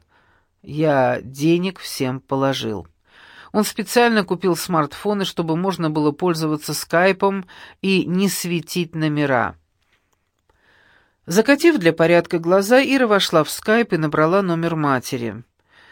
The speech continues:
Скоро причитания Татьяны наполнили салон Судзуки,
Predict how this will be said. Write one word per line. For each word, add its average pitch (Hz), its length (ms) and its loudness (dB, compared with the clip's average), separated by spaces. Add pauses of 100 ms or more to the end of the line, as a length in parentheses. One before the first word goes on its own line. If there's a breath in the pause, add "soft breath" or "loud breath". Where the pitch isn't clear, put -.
(160 soft breath)
Скоро 214 320 2
причитания 185 720 -2
Татьяны 180 720 -2
наполнили 175 720 0
салон 165 420 0
Судзуки, 156 800 -4